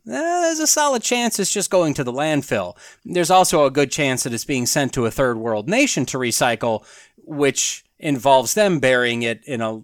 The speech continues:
landfill in, in their country. Then the actual recyclables, especially plastics, are so hard to process, a lot of it just jams up the machines and needs to be cut out, and,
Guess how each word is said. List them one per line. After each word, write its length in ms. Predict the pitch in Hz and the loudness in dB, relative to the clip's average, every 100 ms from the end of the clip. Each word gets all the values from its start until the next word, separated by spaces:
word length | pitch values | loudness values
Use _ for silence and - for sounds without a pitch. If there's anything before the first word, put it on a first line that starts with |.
| - | -8
landfill 560 | 123 113 107 135 107 | -4 -4 -4 -6 -8
in, 200 | 98 98 - | -8 -12 -14
in 160 | 113 | -6
their 200 | 120 151 | -2 -2
country. 500 | 127 107 87 92 - _ _ _ _ _ | -2 -6 -8 -18 -20 _ _ _ _ _
Then 340 | - 175 190 214 | -6 0 2 4
the 100 | 165 | 2
actual 480 | 165 180 - 156 135 | 2 0 2 2 2
recyclables, 1000 | 127 117 - 247 277 190 113 101 92 123 | 0 0 2 0 0 -2 -2 -6 -8 -6
especially 520 | 131 139 123 113 101 | -4 -4 -4 -6 -12
plastics, 560 | - 135 170 - 107 | -8 -4 -2 -4 -2
are 100 | 156 | -2
so 300 | 143 - 277 | 0 0 -2
hard 180 | 240 240 | -2 -2
to 80 | 151 | -2
process, 560 | - 190 220 - 104 - - - | 2 4 4 0 -4 -6 -12 -8
a 60 | 185 | 0
lot 200 | 233 311 | 2 2
of 80 | |
it 80 | 240 | -2
just 220 | 190 165 | -2 -4
jams 460 | 127 110 151 208 185 | -4 0 2 2 2
up 160 | 190 - | 0 2
the 60 | |
machines 500 | 151 - 247 190 185 | -2 0 0 0 0
and 160 | 151 135 | 0 0
needs 200 | 139 135 | -2 -4
to 80 | 139 | -4
be 100 | 135 | -6
cut 260 | - 180 | -2 0
out, 260 | 139 139 170 | 2 0 0
and, 120 | 123 | -6